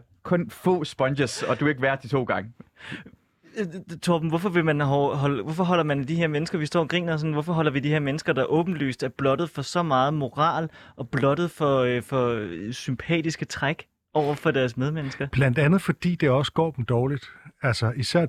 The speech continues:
Speaker 3: George, som jo er indbegrebet af det her, ikke? Det, han, han, øh, bliver jo ydmyget gang på gang på gang. Øh, og det har han på en eller anden måde også fortjent, fordi han er så stor en idiot, ikke? Øh, og så på den måde er der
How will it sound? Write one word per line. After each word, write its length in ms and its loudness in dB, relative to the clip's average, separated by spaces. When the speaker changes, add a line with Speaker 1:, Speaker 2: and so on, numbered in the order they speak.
Speaker 3:
George, 200 2
som 140 2
jo 80 4
er 240 2
indbegrebet 600 0
af 100 0
det 120 2
her, 220 2
ikke? 160 0
Det, 180 4
han, 340 2
han, 360 4
øh, 160 4
bliver 160 4
jo 140 2
ydmyget 560 4
gang 300 -2
på 100 0
gang 340 -2
på 80 -4
gang. 320 -4
Øh, 260 4
og 140 -2
det 80 2
har 80 2
han 120 2
på 100 2
en 60 4
eller 120 2
anden 100 2
måde 160 4
også 140 0
fortjent, 400 -2
fordi 160 -6
han 140 4
er 80 2
så 140 -4
stor 240 0
en 80 2
idiot, 360 -2
ikke? 800 -2
Øh, 100 2
og 160 2
så 160 -2
på 100 -8
den 160 4
måde 140 4
er 120 -2
der 100 -2